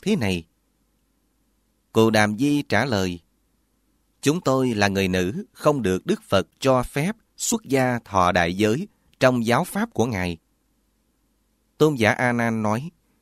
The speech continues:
"Thôi đừng khóc nữa, tôi vì các bà đến chỗ Đức Phật cầu xin điều này."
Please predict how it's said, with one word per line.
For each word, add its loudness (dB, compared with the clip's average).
"Thôi 2
đừng 2
khóc -4
nữa, -2
tôi 4
vì 2
các -6
bà 0
đến 0
chỗ 0
Đức -4
Phật -2
cầu 2
xin -4
điều -2
này." -6